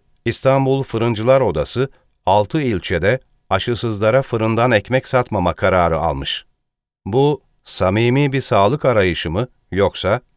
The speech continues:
provokatif bir karar mı, ciddi biçimde masaya yatırılmalı. Ayna.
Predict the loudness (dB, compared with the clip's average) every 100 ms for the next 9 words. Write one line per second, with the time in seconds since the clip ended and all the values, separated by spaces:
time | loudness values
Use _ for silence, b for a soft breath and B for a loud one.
0 | _ 2 4 4 2 0 -4 -6 -6 0
1 | 2 2 0 -4 -4 _ _ -4 -4 0
2 | -2 -2 -2 -2 0 0 0 2 4 4
3 | 2 0 -2 -2 -4 -8 _ _ _ _
4 | _ _ _ -2 0 2 0 -2